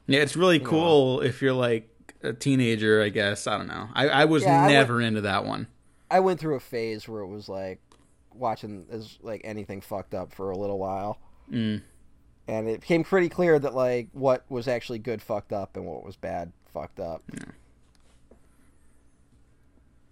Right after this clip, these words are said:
Speaker 1: Christmas Chronicles two.
Speaker 2: Christmas Chronicles.
Speaker 1: Which is not a
Speaker 2: Santa should
Speaker 1: creepypasta.
Speaker 2: fight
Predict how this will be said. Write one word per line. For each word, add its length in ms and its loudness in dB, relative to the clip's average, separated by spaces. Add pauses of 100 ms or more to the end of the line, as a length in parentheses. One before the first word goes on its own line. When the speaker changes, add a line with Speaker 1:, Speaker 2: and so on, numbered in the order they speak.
(1900)
Speaker 1:
Christmas 360 4
Chronicles 580 4
two. 340 6
Speaker 2:
Christmas 320 0
Chronicles. 1200 4
Speaker 1:
Which 180 4
is 100 2
not 240 6
a 80 4
Speaker 2:
Santa 400 4
should 200 2
Speaker 1:
creepypasta. 240 -4
Speaker 2:
fight 480 2